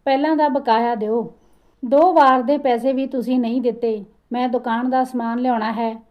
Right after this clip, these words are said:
ਸਮਾਨ ਘਟਦਾ ਜਾ ਰਿਹਾ ਹੈ, ਤੁਸੀਂ ਪੈਸੇ ਦਿਓਗੇ ਤਾਂ ਮੈਂ ਅੱਜ ਨਵਾਂ ਸੌਦਾ ਲਿਆਵਾਂਗਾ।" ਉਸ ਵੇਲੇ ਉੱਥੇ ਪਿੰਡ ਦੇ ਹੋਰ ਵੀ ਦੋ ਤਿੰਨ ਲੋਕ ਮੌਜੂਦ ਸਨ।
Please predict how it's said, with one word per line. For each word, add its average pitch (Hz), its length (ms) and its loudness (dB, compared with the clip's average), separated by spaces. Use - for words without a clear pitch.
ਸਮਾਨ 269 360 0
ਘਟਦਾ 262 400 2
ਜਾ 233 220 2
ਰਿਹਾ 214 180 0
ਹੈ, 202 300 -6
ਤੁਸੀਂ 269 280 -4
ਪੈਸੇ 240 360 0
ਦਿਓਗੇ 247 400 -2
ਤਾਂ 240 260 -4
ਮੈਂ 262 200 0
ਅੱਜ 233 140 -4
ਨਵਾਂ 226 300 -2
ਸੌਦਾ 226 360 -2
ਲਿਆਵਾਂਗਾ।" 214 600 -4
ਉਸ 311 200 0
ਵੇਲੇ 320 260 0
ਉੱਥੇ 294 220 -2
ਪਿੰਡ 240 280 -2
ਦੇ 233 140 0
ਹੋਰ 240 220 0
ਵੀ 269 140 -6
ਦੋ 233 200 0
ਤਿੰਨ 254 200 -2
ਲੋਕ 226 280 -2
ਮੌਜੂਦ 226 340 -4
ਸਨ। 214 320 -8